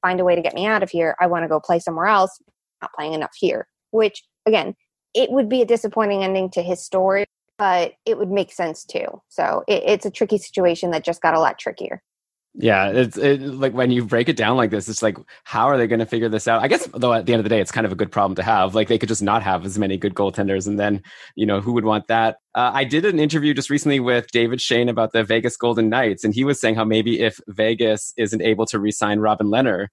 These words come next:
Speaker 2: maybe they could go after Georgiev as a backup. So maybe that's a potential trade partner for the Rangers. <laughs> So
Speaker 1: Yeah, that could make sense.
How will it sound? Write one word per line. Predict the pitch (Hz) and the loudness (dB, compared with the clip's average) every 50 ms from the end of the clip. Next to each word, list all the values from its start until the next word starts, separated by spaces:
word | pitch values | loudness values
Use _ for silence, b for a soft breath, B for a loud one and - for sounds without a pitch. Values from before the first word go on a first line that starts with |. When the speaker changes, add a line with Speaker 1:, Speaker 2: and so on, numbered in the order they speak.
| b b b - | b b b -4
Speaker 2:
maybe | 107 107 107 110 | -4 -2 -2 -2
they | 92 107 110 127 | 0 0 0 0
could | - - 120 - | -2 -4 -2 0
go | 113 98 - | 2 2 4
after | 80 90 95 - - - 104 98 95 98 95 - | 2 2 0 -2 -4 -4 -2 -2 -2 -4 -4 -4
Georgiev | 113 101 98 101 104 101 104 98 90 87 87 | -4 -2 -2 -2 -4 -4 -4 -4 -4 -6 -8
as | 92 | -10
a | - 98 | -8 -2
backup. | - 101 92 - - - | -2 -2 -2 -2 -6 -10
So | - - 107 | -8 -2 0
maybe | 107 113 | 2 2
that's | 107 104 101 - | 4 2 2 0
a | 117 | -2
potential | - - - - 107 98 - 95 | -4 -4 -4 -4 -4 -4 -6 -6
trade | - - 90 87 - | -6 -4 -4 -4 -2
partner | - 107 - - 92 - | -2 -2 -2 -2 -6 -10
for | - - 87 | -12 -14 -12
the | 95 90 | -10 -10
Rangers. | 85 - - 110 131 - - 113 - | -8 -8 -8 -4 -2 -2 -2 -2 -2
<laughs> | - | 0
So | - 135 - 104 - - _ _ _ - | 0 0 0 0 -2 -10 _ _ _ -10
Speaker 1:
Yeah, | 214 208 247 262 226 190 185 | -4 0 2 2 4 2 2
that | 190 196 202 - _ | 2 0 0 -2 _
could | - 214 | -12 -12
make | 196 180 165 170 - _ | -10 -10 -10 -12 -14 _
sense. | 180 165 170 185 - - - | -14 -12 -12 -14 -16 -20 -20